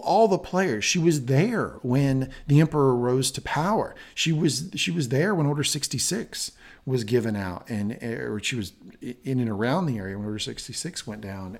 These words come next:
and, and, you know, she heard of the death of the Jedi. She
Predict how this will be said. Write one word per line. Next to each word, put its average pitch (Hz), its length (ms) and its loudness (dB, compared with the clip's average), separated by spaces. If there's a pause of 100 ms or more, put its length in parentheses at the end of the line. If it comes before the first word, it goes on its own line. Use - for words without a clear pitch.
and, 107 260 -10
and, 101 320 -8
you 120 80 -6
know, 104 80 -6
she - 180 -8
heard 135 360 -4
of 104 120 -4
the 107 60 -6
death 98 260 -8
of - 100 -12
the 95 80 -8
Jedi. 113 440 -4 (300)
She 151 680 2